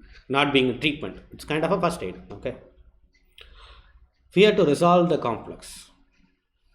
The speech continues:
நமக்குள்ள என்ன இருக்கு? இந்த மாதிரிலாம் நான் வந்து நானா நினைச்சுக்கிறேன், நான் வந்து ஹாப்பியா நினைச்சுக்கிறேன் அப்படின்னு சொன்னா, எனக்குள்ள மிகப்பெரிய, அதாவது இந்த ரிசால்விங் மென்டாலிட்டி எனக்குள்ள ரொம்ப கம்மியா இருக்கு. அக்காம்ப்ளிஷிங் மென்டாலிட்டி எனக்குள்ள ரொம்ப, ரொம்ப கம்மியா இருக்கு. அந்த அக்காம்ப்ளிஷிங்,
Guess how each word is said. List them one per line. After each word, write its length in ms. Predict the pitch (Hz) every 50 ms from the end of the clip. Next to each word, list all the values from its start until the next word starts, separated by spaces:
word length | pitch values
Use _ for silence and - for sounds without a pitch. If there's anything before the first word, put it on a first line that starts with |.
| _ - -
நமக்குள்ள 360 | 120 113 117 113 165 196 190
என்ன 180 | 151 156 190
இருக்கு? 200 | 196 165 143 139
இந்த 160 | 127 127 143 147
மாதிரிலாம் 180 | 165 165 185
நான் 160 | 180 165 156
வந்து 160 | 139 139 151 156
நானா 240 | 139 139 143 160
நினைச்சுக்கிறேன், 480 | 165 151 135 151 143 - 143 143 127 117
நான் 200 | 107 110 110 113
வந்து 180 | 131 147 - 143
ஹாப்பியா 200 | - 151 156 147
நினைச்சுக்கிறேன் 380 | 127 131 131 127 - 135 123 110
அப்படின்னு 180 | 107 117 113
சொன்னா, 520 | 110 - 101 98 101 101 120 143 151 - - - - - -
எனக்குள்ள 440 | 120 131 139 135 - 165 185 196
மிகப்பெரிய, 840 | 175 151 147 147 180 196 190 190 190 165 160 143 117 110 120 143 160 165
அதாவது 320 | 143 139 143 165 170 165
இந்த 300 | 147 139 135 123 120 117 - - - -
ரிசால்விங் 640 | 139 147 156 196 202 214 214 208 208 208 202 196
மென்டாலிட்டி 460 | 170 143 143 143 165 165 160 156 143
எனக்குள்ள 360 | 160 170 165 147 127 135 139
ரொம்ப 200 | 131 123 120 120
கம்மியா 300 | 120 117 110 110 117 113
இருக்கு. 280 | 104 104 107 110 - 180
அக்காம்ப்ளிஷிங் 380 | 190 185 185 175 170 175 165 151
மென்டாலிட்டி 380 | 135 131 127 131 131 131 123
எனக்குள்ள 340 | 131 139 131 127 117 123 123
ரொம்ப, 180 | 117 113 117 127
ரொம்ப 220 | 127 123 127 127
கம்மியா 280 | 123 104 104 104 104 95
இருக்கு. 180 | 95 95 101
அந்த 140 | 104 107 104
அக்காம்ப்ளிஷிங், 580 | 110 - 139 143 147 143 127 - 131 120 117